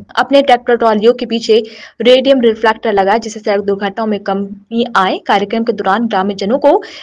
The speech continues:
रेडियम रिफ्लेक्टर और यातायात नियम संबंधी पम्पलेट भी वितरित किए गए हैं। साथ ही वाहन चालकों से अपील की गई है कि प्रतिवर्ष अपने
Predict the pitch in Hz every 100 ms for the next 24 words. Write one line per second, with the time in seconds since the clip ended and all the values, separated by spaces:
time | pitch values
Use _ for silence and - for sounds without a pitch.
0 | - 247 269 302 269 240 233 226 - 294
1 | 254 233 214 220 220 226 240 214 214 220
2 | 214 202 208 214 226 196 196 208 185 196
3 | 185 208 214 - 247 240 240 330 254 208
4 | 220 202 202 214 214 202 208 254 214 185
5 | 233 233 208 202 202 226 247 247 202 208
6 | 208 220 202 214